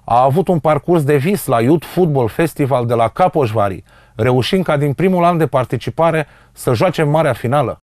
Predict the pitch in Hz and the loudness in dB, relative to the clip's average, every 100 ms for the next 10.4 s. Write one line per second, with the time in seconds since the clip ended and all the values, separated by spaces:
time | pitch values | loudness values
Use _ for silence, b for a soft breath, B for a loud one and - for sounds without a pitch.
0 | - 123 120 208 202 165 - 180 175 151 | -4 -2 2 2 4 2 -2 -2 2 2
1 | 135 151 165 151 147 151 147 143 127 131 | 2 0 0 0 0 0 0 -2 -2 -4
2 | 117 113 147 - 143 127 b b b 143 | -4 -4 -4 -4 -6 -8 b b b -2
3 | - 156 180 160 139 - 151 143 127 139 | 0 0 2 2 0 0 -2 -2 -2 -2
4 | 143 143 127 131 120 143 - 120 110 - | -2 -4 -4 -4 0 -2 -2 -2 -2 -2
5 | 139 - 113 120 131 b b b - 123 | -4 -2 -4 -2 -4 b b b -4 0
6 | 170 160 156 147 139 131 - 156 151 143 | 2 0 -2 -4 -4 -4 -4 -4 -2 -2
7 | 117 107 110 113 147 131 123 107 135 131 | -2 -2 -2 -2 0 0 0 0 -2 0
8 | 120 139 135 b b b 123 113 180 165 | 0 0 -4 b b b -2 0 0 0
9 | - 135 160 - 127 151 139 113 107 - | 0 0 0 0 -2 -2 -4 -4 -6 -8
10 | - 120 - | -4 -4 -4